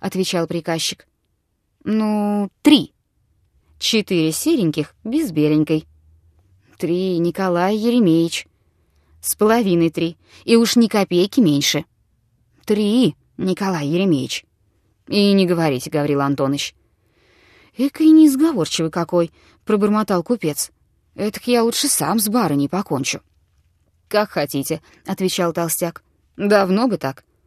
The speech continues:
Что в самом деле вам беспокоиться? И гораздо лучше». Ну, полно, полно, Николай Еремеевич. Уж сейчас и рассердился. «Я ведь это так сказал?»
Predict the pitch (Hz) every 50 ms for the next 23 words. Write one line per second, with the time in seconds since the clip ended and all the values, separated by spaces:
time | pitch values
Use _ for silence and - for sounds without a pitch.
0 | _ _ - - - 359 359 330 - - 311 302 294 277 240 277 277 254 247 226
1 | 226 214 202 190 185 208 - - 208 214 208 - 151 127 127 - - - - _
2 | _ _ _ _ _ - - 185 190 190 185 185 180 202 185 165 165 190 254 247
3 | 220 180 151 156 151 160 - - 208 208 - _ _ _ _ _ _ _ _ _
4 | _ _ _ _ _ _ _ _ _ _ _ _ _ _ _ _ _ _ _ _
5 | - 233 240 233 240 233 208 - - 208 175 151 147 143 143 147 147 - 247 254
6 | 254 208 170 160 160 175 214 226 - 285 294 294 285 226 170 165 185 208 247 254
7 | 202 135 117 - - - - _ _ _ _ _ - - - _ - 208 196 -
8 | - 220 196 160 - 202 220 262 - - 165 151 151 151 156 160 - - - 170
9 | 160 156 156 160 180 208 - - 220 208 _ _ _ _ _ _ _ _ _ _
10 | - 262 240 269 277 269 285 262 - - 277 269 262 - - - 262 262 254 262
11 | 247 - - 320 339 339 - - - 185 156 147 143 139 139